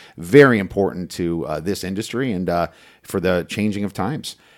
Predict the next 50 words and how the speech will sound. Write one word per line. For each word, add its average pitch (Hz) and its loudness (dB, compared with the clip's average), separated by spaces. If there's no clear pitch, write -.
All 143 4
right, 190 10
guys. 113 4
Well, 123 2
great 113 2
stuff. - 6
Can't 143 2
wait 151 4
to 117 -2
read 123 2
the 110 6
Hammer 127 4
<laughs> 139 8
Bet 135 6
every 120 2
single 127 4
time 131 4
I 113 4
get 113 4
a 110 2
chance. 127 2
Check 127 0
out 113 4
all 120 4
the 117 2
great 113 2
handicappers 120 0
that 117 2
you 120 -2
have 120 2
on 120 -2
that 123 -4
site. 117 2
What 131 6
a 117 8
wonderful 117 2
venture 113 2
you 117 4
have 107 4
going 110 2
on. 107 0
Let's 143 0
get 170 4
on 156 2
to 131 2
a - -6
little 190 4
N 180 6
F 160 4
L. 131 8